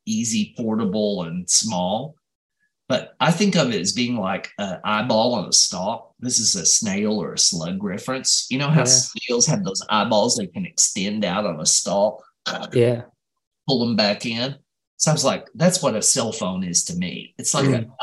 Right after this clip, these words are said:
Speaker 1: eyeball on a stalk. You can send
Speaker 2: <laughs>
Speaker 1: it out, you can click, you can take an image of something and you can draw it back into your practice. And maybe you can look at it and there's something there that will help you make a painting.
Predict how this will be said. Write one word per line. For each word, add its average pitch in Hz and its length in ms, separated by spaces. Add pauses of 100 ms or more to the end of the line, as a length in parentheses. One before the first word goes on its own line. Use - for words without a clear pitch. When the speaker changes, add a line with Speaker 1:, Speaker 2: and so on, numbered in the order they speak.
(120)
Speaker 1:
eyeball 95 420
on 87 140
a - 40
stalk. - 500 (100)
You 101 100
can 113 180
send 170 240
Speaker 2:
<laughs> - 140
Speaker 1:
it 143 80 (100)
out, 147 120 (340)
you 127 100
can 117 200
click, 151 560
you 247 120
can - 140
take 151 240
an 131 100
image 131 300
of 120 80
something 113 420
and 101 120
you 101 40
can 101 200
draw 120 260
it - 160
back 104 300
into 104 420
your 87 200
practice. - 840 (400)
And 104 360
maybe 117 640
you 117 120
can 101 260
look 117 260
at 98 200
it 92 200
and 98 120
there's 92 160
something 120 380
there 98 200
that 90 160
will 90 100
help 98 280
you 90 120
make 87 240
a - 40
painting. - 460